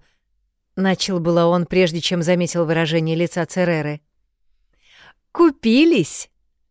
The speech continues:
радостно воскликнула она. «Хотя вы и вправду потный,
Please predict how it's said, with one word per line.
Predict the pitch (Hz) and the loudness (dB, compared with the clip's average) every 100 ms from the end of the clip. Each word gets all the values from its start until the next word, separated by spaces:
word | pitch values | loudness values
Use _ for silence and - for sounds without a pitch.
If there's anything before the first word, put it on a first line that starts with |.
| _ | _
радостно | - 196 175 165 - | -4 -2 0 -2 -4
воскликнула | 156 165 170 165 156 151 | -6 -4 -6 -6 -4 -4
она. | 160 160 143 - _ _ _ _ _ - - - | -2 -4 -6 -10 _ _ _ _ _ -20 -20 -2
«Хотя | 269 262 277 | -2 2 2
вы | 254 247 | 2 2
и | |
вправду | - 208 180 151 151 | 0 -2 0 -2 -6
потный, | - 170 - 151 147 | -2 -2 -2 -8 -10